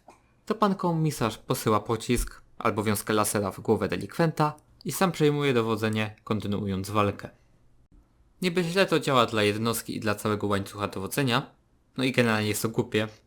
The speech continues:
no ale przez te wszystkie lata utrzymywało się to, no i działało całkiem dobrze. Zdarza się, że komisarz dostanie rangę oficerską i będzie kapitan komisarz, pułkownik komisarz i tak dalej.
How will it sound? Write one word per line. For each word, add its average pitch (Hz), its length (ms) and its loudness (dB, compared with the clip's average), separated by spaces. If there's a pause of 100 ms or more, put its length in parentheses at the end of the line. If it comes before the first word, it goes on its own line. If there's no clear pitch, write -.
(400)
no 170 60 -2
ale 165 180 2
przez - 280 -2
te 151 80 2
wszystkie 123 280 -6
lata 117 200 2
utrzymywało 110 600 2
się - 120 -8
to, 117 120 -4
no 165 160 -6
i 180 140 -8
działało 104 360 -2
całkiem 117 320 -8
dobrze. 104 420 0 (880)
Zdarza 175 380 2
się, 139 160 -2
że 135 140 -2
komisarz 117 480 -2
dostanie 113 440 0
rangę 113 260 -2
oficerską - 680 -4 (560)
i 131 60 2
będzie 95 220 2
kapitan 127 500 -2
komisarz, 104 560 -4
pułkownik - 680 -2
komisarz 98 600 -4
i 123 100 -4
tak 98 180 -4
dalej. 85 300 -6